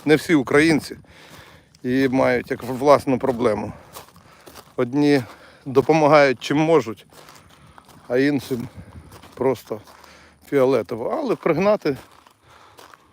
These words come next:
якщо цікаво, по чому ганяють, ну,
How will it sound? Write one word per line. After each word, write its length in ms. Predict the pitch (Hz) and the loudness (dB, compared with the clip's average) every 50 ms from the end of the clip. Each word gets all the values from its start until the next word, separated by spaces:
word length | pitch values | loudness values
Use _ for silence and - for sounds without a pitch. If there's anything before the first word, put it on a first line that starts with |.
| _ _ _ _ _ _ _ - - - - - - - - - - - - | _ _ _ _ _ _ _ -20 -20 -20 -20 -20 -20 -20 -20 -20 -18 -10 -6
якщо 680 | 117 117 - - - - - - - 147 139 135 127 - | -6 -6 -6 -6 -12 -14 -10 -4 0 0 2 2 0 -2
цікаво, 480 | - 135 113 - 156 151 147 127 113 | -6 -8 0 4 6 6 6 6 4
по 140 | 101 113 107 | 2 -2 -4
чому 360 | - - 139 135 131 120 110 104 95 - | 0 0 2 2 2 0 -2 -6 -6 -4
ганяють, 420 | 127 139 147 151 147 131 117 110 - - | -2 0 0 2 0 0 0 -4 -6 -6
ну, 160 | 139 139 127 | -6 -6 -6